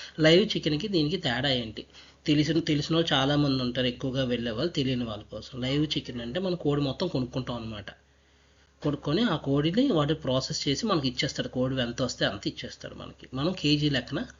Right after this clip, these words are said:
మనం అమ్మాలి. కానీ కోడి ఎప్పుడు అమ్ముతాడు, ఏ రేటు, అది బతుకుండగానే వెయిట్ చేస్తాడు.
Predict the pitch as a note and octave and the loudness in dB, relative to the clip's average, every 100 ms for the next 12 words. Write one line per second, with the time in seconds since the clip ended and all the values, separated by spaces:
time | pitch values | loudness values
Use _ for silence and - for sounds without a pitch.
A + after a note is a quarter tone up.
0 | - - - E3 C3+ G#2+ A2 - - C#3+ | -20 -18 -2 0 0 -2 -6 -8 -4 0
1 | E3 D#3 D3 D#3+ D3 D#3 D#3 D#3 D#3+ D#3 | 0 2 2 2 2 2 2 2 0 2
2 | D#3 D3+ C3+ D3 D3+ D#3 D3+ D#3+ C3 C3 | 2 4 4 4 2 2 0 2 0 0
3 | B2+ C3 D3 C#3+ C#3+ D3 G3 D#3+ C#3 C3+ | 0 0 0 2 2 2 2 2 2 2
4 | C3+ A#2+ - A#2 | 2 -2 -4 -10